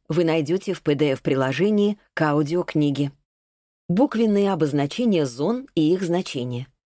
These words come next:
Точка А. Визитная карточка ребёнка,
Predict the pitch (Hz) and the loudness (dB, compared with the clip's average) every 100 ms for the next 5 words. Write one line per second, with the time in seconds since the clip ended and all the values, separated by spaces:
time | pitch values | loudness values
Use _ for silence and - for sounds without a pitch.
0 | _ _ - 156 - 180 156 135 _ _ | _ _ -2 -2 0 -2 0 -4 _ _
1 | _ _ _ _ 165 196 175 160 151 147 | _ _ _ _ -2 0 -2 -2 -2 0
2 | 135 - - 151 143 135 120 139 277 | -4 -4 -6 -2 -2 0 -2 -2 -4